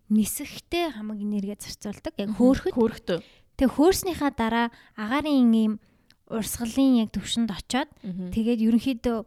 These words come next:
Speaker 1: нисэх биш хөвөх маягтай байд юм билээ.
Speaker 2: Тий, тий.
Speaker 1: Тэгэхээр ер нь бол хөөрцөн байхад хамгийн бага энерги зарцуулна. Тэгээ буух, хөөрөх хоёр дээрээ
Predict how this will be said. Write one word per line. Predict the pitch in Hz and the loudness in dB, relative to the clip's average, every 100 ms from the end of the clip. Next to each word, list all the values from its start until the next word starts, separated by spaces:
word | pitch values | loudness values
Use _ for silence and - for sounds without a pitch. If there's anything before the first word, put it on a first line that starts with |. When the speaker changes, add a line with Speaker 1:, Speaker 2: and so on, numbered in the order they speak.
| - _ 220 | -14 _ 4
Speaker 1:
нисэх | 214 - - - | 4 2 -4 -4
биш | 233 - - | -2 -2 2
хөвөх | 247 302 | 2 2
маягтай | 269 - - - - | 0 -4 -8 -14 -14
байд | - - | -14 -16
юм | - | -16
билээ. | - - | -16 -14
Speaker 2:
Тий, | - 175 - _ _ - | -16 -18 -20 _ _ -20
тий. | 202 196 | -20 -14
Speaker 1:
Тэгэхээр | - 247 | 0 4
ер | 240 247 | 6 6
нь | 277 277 | 6 6
бол | 247 - - _ | 4 0 -14 _
хөөрцөн | - 269 320 - 330 | 6 8 8 2 0
байхад | 247 202 226 | 0 0 -6
хамгийн | - 226 220 254 | -6 -4 0 0
бага | 220 226 233 | 0 -2 -2
энерги | 208 196 190 | -4 -6 -12
зарцуулна. | - - - - 220 262 - | -14 -16 -14 -12 -8 -8 -8
Тэгээ | 208 208 - | -6 -6 -4
буух, | 226 254 285 - - _ _ _ _ | 2 4 4 0 -12 _ _ _ _
хөөрөх | 233 233 - - - - | 0 0 -2 -14 -18 -14
хоёр | 202 - | -12 -12
дээрээ | - 190 190 190 | -10 -10 -8 -10